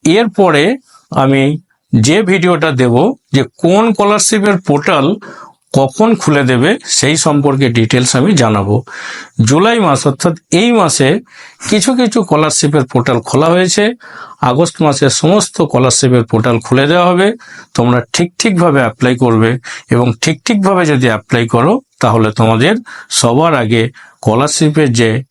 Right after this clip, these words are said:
টাকা তোমাদের কাছে অ্যাকাউন্টে পৌঁছে যাবে। এবং অ্যাকাউন্ট কিভাবে খুলবে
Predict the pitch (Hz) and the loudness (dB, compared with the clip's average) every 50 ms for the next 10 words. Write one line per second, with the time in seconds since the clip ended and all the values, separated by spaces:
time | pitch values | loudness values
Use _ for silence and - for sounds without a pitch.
0 | _ - - 104 98 - - 143 185 240 247 - - 113 104 107 113 104 - 113 | _ -6 -4 -4 -4 -2 -2 -2 -2 -2 -4 -2 0 0 2 2 2 0 0 0
1 | 104 - - 185 226 269 - _ - - - 104 - 113 107 110 107 107 - 120 | -2 0 -2 -2 -4 -4 -6 _ -8 -6 -6 -4 -2 0 0 0 0 0 0 -2
2 | 113 - - - - - 110 110 - - 104 104 101 101 104 110 127 - - - | -2 -4 -8 -6 -2 0 0 0 0 0 0 0 0 0 0 -2 -4 -6 -10 -20
3 | - - - - - - - 156 202 220 196 147 131 131 156 214 247 - _ _ | -18 -16 -16 -16 -8 -4 -2 0 0 2 0 0 0 0 0 -2 -4 -6 _ _
4 | - - _ _ - 139 139 139 - 208 220 240 233 202 - 220 202 214 214 208 | -20 -20 _ _ -4 -4 -4 -2 -2 0 0 0 0 0 0 0 2 2 2 0
5 | 202 - - 190 180 175 170 170 170 | 0 0 -2 0 2 2 2 2 0